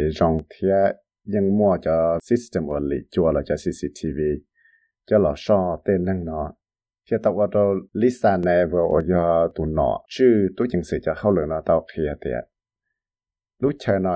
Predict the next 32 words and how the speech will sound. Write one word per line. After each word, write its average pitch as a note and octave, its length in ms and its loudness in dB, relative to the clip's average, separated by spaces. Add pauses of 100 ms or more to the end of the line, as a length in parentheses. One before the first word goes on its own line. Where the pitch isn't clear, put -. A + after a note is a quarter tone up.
อ - 20 -4
ย่ - 60 -4
า - 80 0
อี - 20 -2 (100)
จ - 60 -12
ะ - 80 -2
เ - 20 -20
ก่ - 20 -12 (120)
ง - 100 -4
เ - 20 -6
ล - 60 -2
ย - 20 -8 (100)
บั - 100 -20
ง - 100 -12
ล - 60 -6
า - 20 -8 (100)
ห - 20 -4
ล - 100 -4
ว - 60 -2
ด - 20 -6 (120)
เ - 40 -4
ร - 80 0
า - 20 2 (280)
รู้ - 20 2 (200)
สึ - 80 -20
ก - 60 -4
ว่ C#2+ 80 -8
า - 60 -20
จ - 60 -20
ะ - 20 -4 (180)
นั้ - 80 -12
น E2+ 40 -4